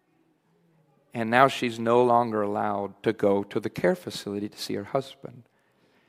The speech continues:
And so for a hundred and fourteen days, she's unable to see or care in any way, shape, or form for her husband.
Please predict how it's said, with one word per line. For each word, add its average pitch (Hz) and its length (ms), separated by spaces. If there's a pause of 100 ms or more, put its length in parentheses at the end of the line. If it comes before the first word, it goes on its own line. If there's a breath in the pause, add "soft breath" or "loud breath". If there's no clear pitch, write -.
(260)
And 120 100
so 147 160
for 135 180
a 113 60
hundred 180 400
and 151 160
fourteen 131 500
days, - 600 (400)
she's 120 280
unable 120 640 (840)
to 101 500
see 131 640 (400 soft breath)
or 107 160
care 120 480
in 107 100
any 117 140
way, 117 160
shape, 107 280
or 107 60
form 104 300
for 107 180
her 104 100
husband. 131 520